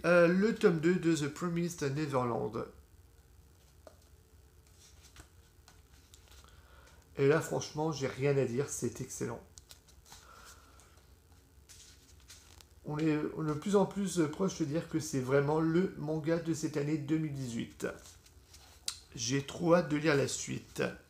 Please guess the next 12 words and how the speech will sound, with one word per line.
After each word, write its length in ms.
On 80
a 120
des, 140
vraiment 300
des 140
grosses 320
révélations 540
sur 220
ce 120
tome-là. 520
C'est 180
excellent. 420